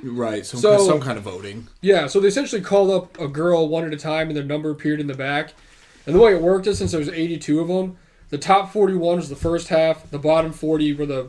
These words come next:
Speaker 2: or forty-one were the bottom half.
Speaker 1: Sure.
Speaker 2: And they decided on who was gonna face who by, they, like, got, like, this little tablet and study time to, like, the top forty-one.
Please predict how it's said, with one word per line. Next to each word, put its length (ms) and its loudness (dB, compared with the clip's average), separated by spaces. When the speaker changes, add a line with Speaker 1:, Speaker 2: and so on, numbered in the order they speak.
Speaker 2:
or 80 -12
forty-one 520 -2
were 60 -4
the 80 -6
bottom 380 -4
half. 360 -4
Speaker 1:
Sure. 360 -6
Speaker 2:
And 140 2
they 60 4
decided 440 0
on 120 -2
who 160 -2
was 160 -2
gonna 160 -2
face 340 -2
who 440 -2
by, 560 0
they, 140 2
like, 160 0
got, 200 -2
like, 120 -6
this 120 -4
little 140 -6
tablet 440 -4
and 80 -16
study 360 -4
time 400 -8
to, 80 -10
like, 200 -8
the 60 -16
top 280 -6
forty-one. 640 -6